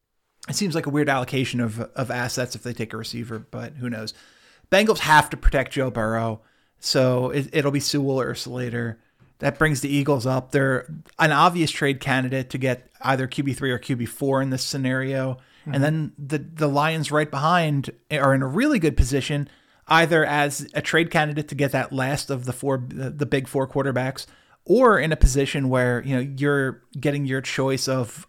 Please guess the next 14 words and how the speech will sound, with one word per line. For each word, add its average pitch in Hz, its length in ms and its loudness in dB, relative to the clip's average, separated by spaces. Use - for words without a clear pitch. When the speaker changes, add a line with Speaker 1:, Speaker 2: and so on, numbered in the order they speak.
Speaker 1:
either 131 320 0
of 120 120 -4
the 131 100 -2
Alabama 127 480 0
receivers, 156 420 -2
probably. 165 480 -2
Speaker 2:
Right, 190 260 4
right. 139 260 0
So 156 120 -2
I'm 185 200 2
actually 190 380 0
pretty 202 760 0
happy. 190 520 -2
I, 156 440 -4